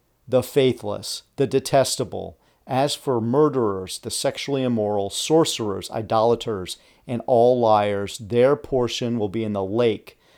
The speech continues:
that burns with fire and sulfur, which is the second death.'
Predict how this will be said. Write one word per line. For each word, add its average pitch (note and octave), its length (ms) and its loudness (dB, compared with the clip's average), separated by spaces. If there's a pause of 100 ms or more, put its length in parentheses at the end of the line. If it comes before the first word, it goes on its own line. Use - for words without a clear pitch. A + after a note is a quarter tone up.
(160)
that A2+ 200 -2
burns A#2 360 -2
with A2+ 160 -4
fire G#2+ 320 0
and C3+ 120 -4
sulfur, G#2 640 -4 (380)
which A#2+ 240 -6
is G#2 300 -6
the A2+ 100 -14
second G#2 540 -12 (120)
death.' - 420 -4